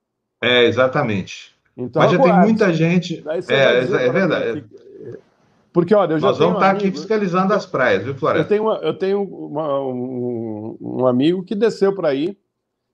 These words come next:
Speaker 2: e tá lá dentro da casa, porque ele prefere ficar na casa, na praia, do que na casa de São Paulo.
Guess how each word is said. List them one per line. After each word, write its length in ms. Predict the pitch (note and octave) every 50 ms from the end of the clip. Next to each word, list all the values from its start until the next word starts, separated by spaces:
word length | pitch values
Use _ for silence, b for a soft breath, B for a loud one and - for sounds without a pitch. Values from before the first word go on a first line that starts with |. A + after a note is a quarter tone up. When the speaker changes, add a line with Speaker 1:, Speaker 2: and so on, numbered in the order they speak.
| -
Speaker 2:
e 80 | - C3
tá 180 | A#2 F3+ F3 F#3
lá 180 | F3+ F3+ F3+
dentro 240 | F3 F3+ G3 G#3 G3
da 140 | F#3+ A3+ A3+
casa, 560 | A#3 - F3 D#3 D3 B2+ G#2+ G2+ A2 G#2 - _ _
porque 160 | C3+ B2 E3+
ele 100 | E3+ F3
prefere 440 | E3+ F#3 F3+ - F3+ F3 D#3+ D3+ C3
ficar 280 | D3+ D3 B2 D#3 D3
na 160 | D3 D3+ D3+
casa, 320 | - - C#3 C3 B2 A#2+ C#3
na 140 | C#3+ C#3 C3
praia, 300 | C#3 D3+ E3 F3+ F#3+ F#3
do 100 | F#3 F3+
que 140 | - G3+
na 120 | G#3 G#3 F3+
casa 280 | - F3+ F3+ F3+ F3
de 60 | F3 E3+
São 200 | - G#3 G#3 G3
Paulo. 340 | - D#3 C#3 C3 A#2 G2